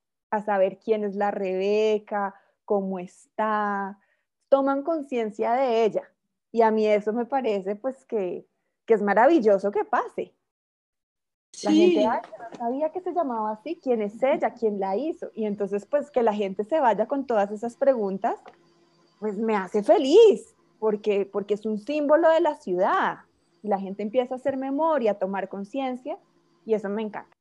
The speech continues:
Speaker 2: ¿Você tem alguma relação de trabalho com o Brasil?
Speaker 1: Pues, chicas, ustedes son mi primera relación con Brasil.
Speaker 2: ¡Eh! ¡Qué bueno! ¡Qué
Speaker 1: Entonces,
Speaker 2: lindo!
Speaker 1: yo creo que inventémonos algo, o sea,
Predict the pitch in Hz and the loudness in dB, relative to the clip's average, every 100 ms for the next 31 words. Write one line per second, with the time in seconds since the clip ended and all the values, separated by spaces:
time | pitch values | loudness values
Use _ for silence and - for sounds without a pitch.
0 | - 226 262 294 311 277 254 240 226 202 | 0 2 2 0 2 4 4 4 4 0
1 | 196 214 196 - 175 185 240 240 208 185 | 0 -4 -4 -6 -2 2 2 0 -4 -6
2 | 175 175 247 240 214 _ _ _ _ _ | -6 -2 0 0 -2 _ _ _ _ _
3 | _ _ 277 277 - - 277 285 240 185 | _ _ 2 2 -2 0 0 2 2 2
4 | - _ 254 - - 277 294 302 311 339 | -2 _ -8 -8 0 4 6 4 2 -2
5 | 349 370 392 302 226 220 320 339 320 - | -2 2 2 4 4 4 4 2 0 0
6 | 208 202 220 359 359 523 440 415 330 311 | -2 0 0 4 6 8 8 8 8 8
7 | 285 285 262 254 247 277 269 262 254 277 | 8 6 6 8 6 6 6 6 6 4
8 | 294 269 262 240 226 220 214 220 269 277 | 4 2 2 2 2 2 0 -2 0 0
9 | 277 240 - 254 220 208 208 214 - - | 2 4 6 6 4 0 -2 -6 -12 2
10 | 233 262 269 311 320 381 359 277 240 233 | 4 8 6 6 0 0 0 0 2 2
11 | 247 294 320 - 233 247 254 269 254 277 | 0 -2 -4 2 6 8 8 6 4 6
12 | 277 277 277 240 233 220 208 202 180 170 | 8 8 4 0 -2 -2 0 0 0 -2
13 | - | -6